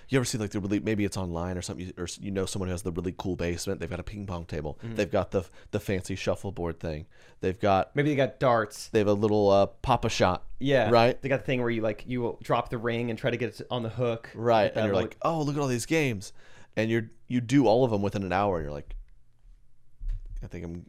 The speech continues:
Speaker 1: I got it."
Speaker 2: I would say, if I had to guess, after an hour, the only game people are still playing is ping pong.
Speaker 1: Yeah.
Speaker 2: That's the only game that's still fun.
Speaker 1: It
Speaker 2: Everything
Speaker 1: sounds
Speaker 2: else is
Speaker 1: nice
Speaker 2: like,
Speaker 1: in theory.
Speaker 2: whew.
Speaker 1: I know that. The only, only thing I would get these days that I think is just, it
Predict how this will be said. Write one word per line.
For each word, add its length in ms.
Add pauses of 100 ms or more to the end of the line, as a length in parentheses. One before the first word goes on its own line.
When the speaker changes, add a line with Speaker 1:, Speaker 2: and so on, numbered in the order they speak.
(160)
Speaker 1:
I 80
got 220
it." 100 (440)
Speaker 2:
I 100
would 120
say, 640
if 80
I 40
had 80
to 40
guess, 240
after 240
an 120
hour, 340
the 140
only 200
game 180
people 180
are 40
still 160
playing 260
is 80
ping 200
pong. 180 (340)
Speaker 1:
Yeah. 200
Speaker 2:
That's 160
the 100
only 240
game 220
that's 160
still 580
fun. 460
Speaker 1:
It 60
Speaker 2:
Everything 200
Speaker 1:
sounds 240
Speaker 2:
else 80
is 60
Speaker 1:
nice 0
Speaker 2:
like, 100
Speaker 1:
in 60
theory. 340 (300)
Speaker 2:
whew. 60
Speaker 1:
I 20
know 160
that. 400
The 60
only, 200 (560)
only 220
thing 240
I 80
would 160
get 160
these 160
days 260
that 100
I 60
think 260
is 140
just, 280 (100)
it 100